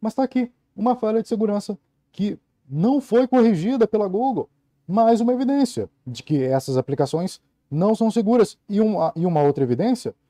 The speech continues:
é que as Big Techs não se esforçam pra torná-las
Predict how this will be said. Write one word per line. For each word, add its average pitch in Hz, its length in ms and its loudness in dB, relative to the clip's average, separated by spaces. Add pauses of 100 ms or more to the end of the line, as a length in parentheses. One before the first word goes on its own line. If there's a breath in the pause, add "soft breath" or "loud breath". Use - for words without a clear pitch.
(120)
é 156 100 -6
que - 80 0
as 180 100 2
Big 214 180 0
Techs - 380 -2 (160)
não 226 220 2
se 240 160 -6
esforçam 180 760 -4 (400)
pra 190 120 -2
torná-las 147 640 -2